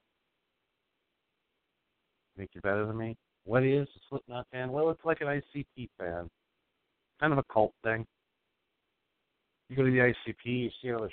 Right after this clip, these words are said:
Shakespearean play. It's a play. It's not music. You don't get off on their music. They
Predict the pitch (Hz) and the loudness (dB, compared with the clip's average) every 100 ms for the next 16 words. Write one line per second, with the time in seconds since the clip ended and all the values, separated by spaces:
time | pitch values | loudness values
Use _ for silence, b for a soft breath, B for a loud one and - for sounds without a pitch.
0 | - 110 - 113 104 95 - 113 131 143 | -10 -14 -12 -10 -10 -10 -10 -8 -4 -4
1 | - 151 143 110 87 _ _ - 135 196 | 2 4 4 2 -4 _ _ -16 -4 0
2 | 220 110 120 180 143 90 - _ _ 185 | 0 0 2 4 2 -2 -16 _ _ -2
3 | 226 202 151 151 160 131 113 98 90 95 | 0 2 0 0 -2 -4 -6 -6 -10 -10
4 | 123 139 - - _ _ 120 | -6 -6 -6 -18 _ _ -6